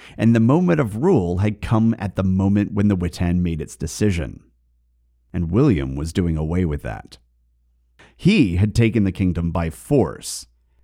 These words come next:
His elevation wasn't the result of a vote. And by only allowing his rule to begin with his crowning, he was also doing away with the English concepts of rule and replacing them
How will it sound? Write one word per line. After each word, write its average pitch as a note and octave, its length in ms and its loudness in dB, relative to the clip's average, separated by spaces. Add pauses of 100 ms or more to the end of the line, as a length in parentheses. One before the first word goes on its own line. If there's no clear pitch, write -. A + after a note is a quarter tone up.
(140)
His B2+ 240 0
elevation A#2+ 680 2
wasn't A2+ 320 0
the D2 80 -10
result D#2+ 380 -6
of C#2+ 100 -8
a C2+ 60 -8
vote. A1+ 400 -16 (760)
And A#2+ 120 2
by C3 200 2
only G3 360 2
allowing C#3+ 460 2
his A#2+ 220 4
rule A#2 240 4
to A2 100 0
begin G#2+ 380 2
with F#2 160 4
his F2+ 160 -4
crowning, F2+ 840 0 (400)
he - 120 -4
was B2 160 2
also E3+ 380 0
doing G2+ 340 2
away D#2+ 360 -2
with F#2 180 0
the A2+ 80 0
English F#2+ 460 -2
concepts F2 520 -2
of E2+ 220 -4
rule E2+ 500 0 (600)
and F#2 160 0
replacing F2+ 560 -2
them D2 320 -4